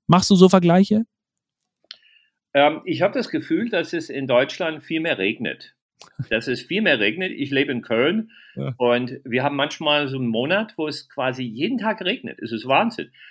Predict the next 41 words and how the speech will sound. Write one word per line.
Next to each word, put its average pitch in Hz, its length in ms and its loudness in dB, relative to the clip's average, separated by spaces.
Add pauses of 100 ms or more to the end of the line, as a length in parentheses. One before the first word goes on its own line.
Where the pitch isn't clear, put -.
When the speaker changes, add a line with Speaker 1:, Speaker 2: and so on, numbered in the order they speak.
(140)
Speaker 2:
Und 131 220 -2
dann 170 380 4
quasi 143 360 0
quatsch 156 320 -2
ich 156 160 -8
mit 139 120 -6
meiner 123 220 -2
Frau 165 200 0
darüber 123 520 -2
und 120 280 -6
ich 117 220 -6
sag 127 240 -2
immer, 123 220 -4
„Ja, 117 200 -2
wieso 135 280 -6
muss 131 200 -8
es 117 180 -10
so 107 340 -6 (100)
viel 107 240 -4
regnen?“ 123 460 0 (260)
Und 117 220 -2
dann 151 240 4
sagt 143 320 0
sie - 180 -6
immer, 135 240 0
die 123 200 -2
Standardantwort 131 760 -2
ist, 113 240 -6
„Ja, 120 360 0
wir 113 240 -2
brauchen 98 500 0
es“, - 320 -14
ne? 92 260 -8 (120)
Speaker 1:
Mhm. 110 300 -12
Speaker 2:
Sozusagen, 104 840 -4
der 104 100 -2
Boden 123 400 -2
braucht 110 560 0
irgendwie 90 220 -10
das 80 180 -10
Wasser, 78 320 -8